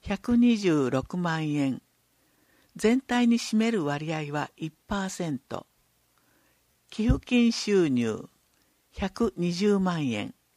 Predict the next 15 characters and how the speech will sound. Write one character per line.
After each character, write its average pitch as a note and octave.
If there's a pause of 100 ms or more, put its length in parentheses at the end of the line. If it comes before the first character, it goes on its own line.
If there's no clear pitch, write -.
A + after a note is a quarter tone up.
(260)
一 D3+
パ F#3+
ー F#3
セ D#3
ン A2+
ト。 - (540)
経 B3
常 B3
経 A3
費 C#3+
補 D#3+
助 G#3+
金 G3+
収 E3
入 G#2+